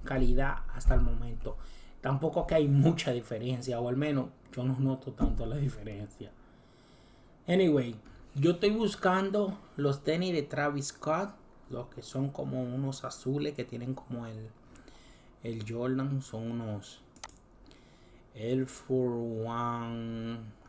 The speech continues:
Air Force One no, son unos Jordan uno, son unos Jordan uno.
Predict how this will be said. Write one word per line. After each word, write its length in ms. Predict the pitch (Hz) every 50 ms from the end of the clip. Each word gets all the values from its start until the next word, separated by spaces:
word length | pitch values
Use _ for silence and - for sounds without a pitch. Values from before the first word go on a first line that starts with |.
| - -
Air 100 | 151 147
Force 260 | - - 180 180 175
One 140 | 170 170 170
no, 220 | 175 170 156 135
son 260 | - - 143 151 165
unos 180 | 165 156 143 143
Jordan 380 | 170 165 165 165 160 147 143
uno, 600 | 143 147 160 170 175 170 147 135 127 123 131 135 - - - - - - - - - _ _ - - - - - - - - - - _ _ _ - - _ - - - _ - - -
son 320 | - - - - 123 123 131
unos 260 | 139 147 143 127 113
Jordan 560 | 131 139 139 143 135 131 123 117 120 117 120
uno. 420 | 120 123 123 120 113 110 107 107